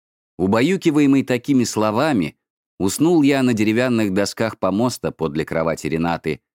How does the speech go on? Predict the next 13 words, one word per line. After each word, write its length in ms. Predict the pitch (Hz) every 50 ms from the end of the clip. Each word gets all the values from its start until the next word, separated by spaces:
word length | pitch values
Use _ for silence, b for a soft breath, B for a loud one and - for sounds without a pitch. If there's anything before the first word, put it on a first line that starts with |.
| _ _
слаще, 600 | _ - - 92 104 131 147 135 - - - 117
чем 260 | - - - 98 90 87
иные 480 | - 85 85 82 92 117 131 120 101
на 160 | 92 90 92
пуховых 600 | - - 82 78 - - 95 90 85 82 - -
ложах, 580 | 78 82 87 87 82 71 58 57 - - - _ _ _ _ _ _ _ _ _ _ -
и, 80 | 80
ощущая 640 | 87 87 - - 98 - - - - 139 143 135 117
сквозь 320 | 104 - - - 98 98 87
сон 380 | - - - 135 127 110 90
близость 400 | 82 92 107 110 95 95 - -
атласного 640 | _ 101 - - 95 95 98 95 - - 85 78 80 80
одеяла, 560 | 80 71 80 85 90 127 131 123 113 98